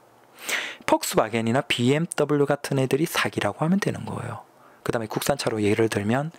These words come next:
자동차를 출시하죠. 여러분들, 국산차와 수입차, 비엠더블유, 아우디, 벤츠와의 가장 큰 차이가 뭔지 아시나요? 국산차만 타는 사람들은 이걸 잘 모르는데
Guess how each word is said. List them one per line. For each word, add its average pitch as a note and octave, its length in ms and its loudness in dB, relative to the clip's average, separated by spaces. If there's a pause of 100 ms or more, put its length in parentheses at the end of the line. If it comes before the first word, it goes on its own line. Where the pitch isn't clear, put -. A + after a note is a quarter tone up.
(400)
자동차를 - 460 -4
출시하죠. - 760 -2 (480)
여러분들, C#3+ 420 2 (840)
국산차와 F#3 500 2
수입차, G2+ 760 0
비엠더블유, D3 360 2
아우디, A2 220 2
벤츠와의 A#2+ 480 0
가장 - 260 -2
큰 F3 140 0
차이가 F3+ 280 2
뭔지 A2 280 0
아시나요? G#2 480 -2 (680)
국산차만 G#3 580 2
타는 C#3+ 420 0
사람들은 B2+ 500 0
이걸 A#2+ 160 2
잘 A2 160 0
모르는데 G2+ 640 0